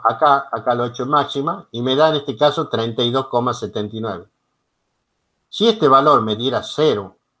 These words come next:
o me diera un valor negativo, significa que no es corriente continua. Como me da positivo,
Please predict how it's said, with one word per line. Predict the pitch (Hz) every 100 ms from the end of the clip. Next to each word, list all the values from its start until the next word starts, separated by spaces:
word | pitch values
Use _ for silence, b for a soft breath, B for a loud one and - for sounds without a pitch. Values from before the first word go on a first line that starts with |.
| _ -
o | 107
me | 107
diera | 131
un | 143
valor | 117 127
negativo, | 120 110 127 127 143 104 113 - _ _ _ _ _
significa | - 127 143 180 160 -
que | -
no | 113 123
es | 139
corriente | - 110 120 127 120
continua. | - 117 123 139 - _ _ _ _ _ _ _ _ _ _ _ _ _ _ _ _ _ _ _ _ _ _ _ _ _
Como | - 110 127
me | 127
da | 151 180
positivo, | 165 160 170 - 143 127 170